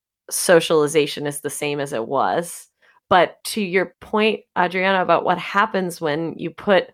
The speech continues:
a bunch of kids together and you're just like, "Okay, now talk to each other, like, do a thing." They connect with each other and you see it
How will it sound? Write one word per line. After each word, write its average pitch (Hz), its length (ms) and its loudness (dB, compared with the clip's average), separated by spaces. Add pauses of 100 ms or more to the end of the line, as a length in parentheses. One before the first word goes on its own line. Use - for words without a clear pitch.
(200)
a 156 60 -2
bunch 196 240 0
of 202 80 -6
kids 226 260 -2
together 170 400 4
and - 180 0
you're 175 80 -2
just 175 200 -6
like, 190 180 -2
"Okay, 277 380 2
now 220 160 2
talk 240 420 2
to 233 160 0
each 165 160 -2
other, 156 220 4
like, 156 280 2
do 214 160 2
a 262 80 4
thing." 190 540 0 (460)
They 294 120 2
connect 381 440 0
with 415 120 2
each 294 200 0
other 190 200 4
and 214 240 2
you 254 100 -2
see 330 360 -4
it 220 160 6